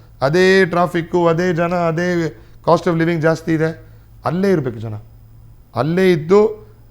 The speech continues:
ಅಲ್ಲೇ ಕೆಲಸ ಮಾಡಿ, ಅಲ್ಲೇ ಒಳ್ಳೆ ಸ್ಕೂಲ್ಗಳಿದ್ದು, ಅಲ್ಲೇ ಒಳ್ಳೆ ಹಾಸ್ಪಿಟಲ್ಗಳಿದ್ರೆ ಬೆಂಗಳೂರು ಓವರ್ ಕ್ರೌಡ್ ಆಗಲ್ಲ. ಇಂಥ, ಇಂಥ ರೀಸನ್‌ಗಳು. ಆಮೇಲೆ ಬೇರೆ ಬೇರೆ ಭಾಗಗಳಿಂದ ಚಿಕ್ಕಬಳ್ಳಾಪುರ ಬರಲಿ ಜನ.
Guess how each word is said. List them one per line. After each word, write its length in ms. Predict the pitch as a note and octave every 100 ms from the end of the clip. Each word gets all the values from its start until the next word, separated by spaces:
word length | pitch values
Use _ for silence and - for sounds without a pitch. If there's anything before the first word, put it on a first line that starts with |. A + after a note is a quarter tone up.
| -
ಅಲ್ಲೇ 240 | C3+ F#3+
ಕೆಲಸ 280 | F#3+ E3+ E3+
ಮಾಡಿ, 340 | E3 E3 F#3 F#3 -
ಅಲ್ಲೇ 280 | B2 E3 G3+
ಒಳ್ಳೆ 300 | E3+ F3 F3
ಸ್ಕೂಲ್ಗಳಿದ್ದು, 720 | - F#3 E3+ D#3+ D3 F3+ G3 - - -
ಅಲ್ಲೇ 220 | A#2+ F3 G3
ಒಳ್ಳೆ 260 | E3+ E3
ಹಾಸ್ಪಿಟಲ್ಗಳಿದ್ರೆ 880 | D3 D3 - C3+ A#2+ A2 C3 E3 - - - -
ಬೆಂಗಳೂರು 400 | C#3 D#3 E3+ D3
ಓವರ್ 200 | C#3+ C#3+
ಕ್ರೌಡ್ 260 | C#3+ C#3
ಆಗಲ್ಲ. 320 | A#2+ B2 A#2 A#2+ A#2+ G#2+ - - - - - - - - - -
ಇಂಥ, 260 | E3 F#3+ G#3 G#3 G3 D#3 A#2
ಇಂಥ 260 | D3+ D#3
ರೀಸನ್‌ಗಳು. 880 | F#3+ D3+ F3 G#3 F#3 F3 A3+ - - - - -
ಆಮೇಲೆ 180 | F#3
ಬೇರೆ 180 | C3+ F#3
ಬೇರೆ 160 | A3 A3
ಭಾಗಗಳಿಂದ 480 | C3 D3+ G3+ A3 A#3
ಚಿಕ್ಕಬಳ್ಳಾಪುರ 500 | B3 A#3+ C#4 C4+ B3
ಬರಲಿ 240 | G#3+ F#3+
ಜನ. 160 | E3+